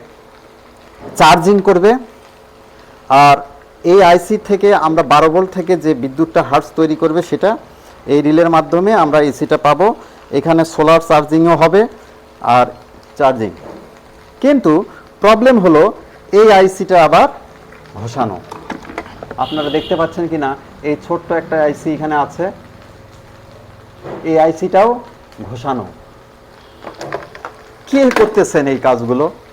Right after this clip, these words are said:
আমি জানি না, দুঃখিত। তার মানে কি আমি এটাতেও ফেল হয়ে গেলাম। এইবার আমি আগে বললাম যে আমি এই ইনভার্টারগুলোতে করেছি, এটা এই তিন হাজার ভিএ, এটাও কিন্তু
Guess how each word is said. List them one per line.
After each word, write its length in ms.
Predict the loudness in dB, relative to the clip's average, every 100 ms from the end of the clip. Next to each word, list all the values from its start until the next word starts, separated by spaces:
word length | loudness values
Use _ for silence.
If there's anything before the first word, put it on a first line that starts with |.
| -20 -20 -20 -12 -2
আমি 140 | 0 2
জানি 180 | 2 2 2
না, 60 | 0 -2 -2
দুঃখিত। 320 | -2 -2 0 -2 -2 -16 -20 -20 -6 -6 -4 0
তার 180 | 2 4 2
মানে 140 | 2 2
কি 120 | 0 -2 -6 -12 -4
আমি 120 | 0 0
এটাতেও 300 | 2 2 2 0
ফেল 160 | 0 2
হয়ে 140 | 2 2
গেলাম। 200 | 0 -4 -12 -20 -20 -20 -20 -6 -4 -4 -14 -2 0
এইবার 320 | 4 4 4 0 -12 -16 -16 -18 -6 -2
আমি 160 | 0 0 -2 -4 0
আগে 140 | 2 2 2
বললাম 280 | 2 2 4
যে 40 | 2
আমি 100 | 4 2
এই 60 | 2 2
ইনভার্টারগুলোতে 520 | 2 2 0 -2 -4 -2
করেছি, 280 | -2 -2 -4 -4 -2
এটা 120 | 0 0
এই 60 | -2 0
তিন 140 | 0 2
হাজার 240 | 4 4 2
ভিএ, 220 | 2 2 2 0 -2
এটাও 180 | 0 2
কিন্তু 160 | 0